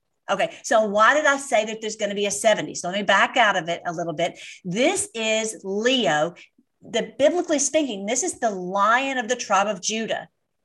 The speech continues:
like the king of the jungle. So this is, this is Jesus who rules this earth. He's the good ruler. That's why the, a lot of rulers rep-, are represented by a lion, right? And here on his right paw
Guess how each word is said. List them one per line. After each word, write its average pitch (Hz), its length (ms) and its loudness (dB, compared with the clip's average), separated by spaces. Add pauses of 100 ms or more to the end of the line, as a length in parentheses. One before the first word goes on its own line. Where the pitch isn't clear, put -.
like 208 260 0
the 214 160 2
king 277 340 0
of 254 80 4
the 240 80 2
jungle. 220 540 0 (240)
So 214 180 2
this 240 180 2
is, 226 220 -2
this 240 220 0
is 233 280 -2
Jesus 233 400 -2
who 226 160 -4
rules 269 440 0
this 240 180 -2
earth. 226 240 0
He's 262 180 -4
the 262 180 -4
good 254 280 0
ruler. 180 340 -6 (180)
That's 247 200 4
why 247 160 6
the, 233 120 0
a 214 80 0
lot 220 160 2
of 202 100 0
rulers 240 380 -2
rep-, 220 240 -4
are 202 160 0
represented 214 440 -2
by 175 240 0
a 185 40 -4
lion, 196 600 0
right? 196 280 0 (240)
And 220 180 -2
here 269 440 -2
on 240 160 2
his 220 260 -6
right 202 400 2
paw 285 500 0